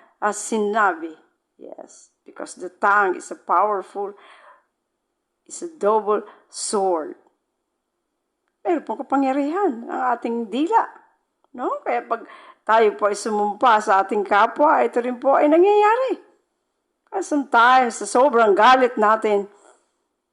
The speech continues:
nag-isip tayo hindi maganda sa kapwa. At sinasabi natin na,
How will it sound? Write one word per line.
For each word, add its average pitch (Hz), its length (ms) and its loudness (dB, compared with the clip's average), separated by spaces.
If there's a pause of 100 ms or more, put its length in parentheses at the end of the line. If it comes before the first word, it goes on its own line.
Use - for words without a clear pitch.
(240)
nag-isip - 560 -10
tayo 190 240 2
hindi 180 160 4
maganda 185 560 0
sa - 160 -10
kapwa. - 400 -10 (880)
At - 100 -18
sinasabi 165 760 -2
natin 165 400 -4
na, 165 100 -8